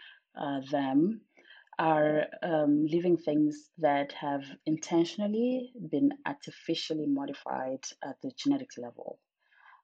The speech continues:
Um, and so our characteristics for any living thing, be it a microbe or an animal, a plant, a human being, um, the characteristic of a living thing is determined by two things.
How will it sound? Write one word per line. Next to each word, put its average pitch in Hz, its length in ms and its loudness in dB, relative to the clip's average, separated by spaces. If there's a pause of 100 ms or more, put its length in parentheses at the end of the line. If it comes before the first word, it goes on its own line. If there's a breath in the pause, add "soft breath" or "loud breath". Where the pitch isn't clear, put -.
Um, 131 360 -2
and 135 140 0
so 143 240 0
our 135 160 0
characteristics - 800 -2
for - 220 0
any 233 160 2
living 160 220 2
thing, 139 440 0
be 143 200 0
it 143 140 -6
a 143 40 -2
microbe 143 640 -2
or 131 580 -6
an 139 160 -2
animal, 143 640 -2
a - 80 -20
plant, 277 400 -6
a 277 40 -12
human 269 280 -2
being, 269 340 -2 (440 loud breath)
um, 135 540 -2 (100)
the 147 80 -6
characteristic 151 720 -2
of 131 80 -4
a 135 60 2
living 147 240 0
thing 135 240 -4
is 123 100 -6
determined 135 480 -4
by 127 180 -6
two 139 160 -8
things. 165 680 -2